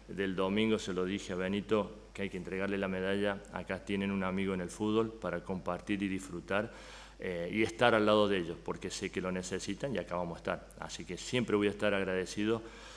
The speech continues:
y muy feliz de poder estar con todos ustedes, acá en mi segunda casa, eh, que es el Tenerife.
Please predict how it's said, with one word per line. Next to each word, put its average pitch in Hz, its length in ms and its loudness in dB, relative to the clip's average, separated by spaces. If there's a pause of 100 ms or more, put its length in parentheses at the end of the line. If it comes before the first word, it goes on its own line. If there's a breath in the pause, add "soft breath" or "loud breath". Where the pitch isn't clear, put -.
(180 loud breath)
y 110 120 2
muy 131 180 6
feliz 127 340 8
de 123 100 6
poder 101 260 6
estar 101 220 2
con 95 140 0
todos 98 320 2
ustedes, 85 400 -2 (140)
acá 87 520 -2
en 92 140 -2
mi 107 120 2
segunda 127 460 4
casa, 107 380 6 (340)
eh, 82 280 -8 (160)
que 101 100 -2
es - 160 -4
el 85 140 -4
Tenerife. 95 960 -2